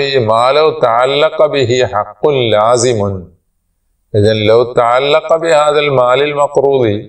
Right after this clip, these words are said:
آه، تعلق، حق لازم لا يجوز بعده، آه، استرداد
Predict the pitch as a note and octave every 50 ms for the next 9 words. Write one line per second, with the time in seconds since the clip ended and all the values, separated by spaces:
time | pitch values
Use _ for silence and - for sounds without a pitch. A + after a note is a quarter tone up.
0 | - _ _ _ _ _ _ _ _ _ _ _ _ _ - - G#2+ G#2+ G#2 G#2
1 | G#2 G#2 G2+ G2+ G2 G2 G2 G#2+ A#2 - - - _ - B2 A2 - B2+ A#2+ A#2
2 | A#2 B2 B2+ C3+ C3+ C#3 C#3 C#3 C3 C3 B2 A#2+ A2+ A#2 A2+ A#2 A#2 E3 E3 D#3
3 | C#3 B2+ A#2 A2 G2+ F2+ G2 F#2+ F#2+ F#2+ G2 F#2+ F2+ E2+ - _ _ _ - -
4 | A2+ A2+ A2+ A2+ G#2+ A2+ A#2 A2 G#2+ A2+ G#2 G#2+ G#2+ A2 A2+ A2+ A#2 A2+ B2 D3
5 | E3 D3 D#3+ - _ _ _ _ _ - G#2 G2 G2 G2 F2+ G2 - B2 A#2 A2
6 | G2+ F#2 G#2 G2+ G#2 G#2